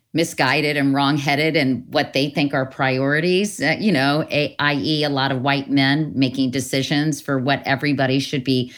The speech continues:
focused on. But there is something, I don't know, uh,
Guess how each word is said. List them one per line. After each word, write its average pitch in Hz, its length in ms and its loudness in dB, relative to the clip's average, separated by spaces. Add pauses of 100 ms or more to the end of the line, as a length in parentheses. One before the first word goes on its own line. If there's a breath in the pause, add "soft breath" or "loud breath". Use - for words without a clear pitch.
(240 loud breath)
focused 165 420 0
on. 180 320 0 (460 loud breath)
But 208 180 -4
there 220 200 2
is 311 220 2
something, 180 840 0 (1080)
I 190 180 -2
don't 190 200 0
know, 151 480 2
uh, 147 560 2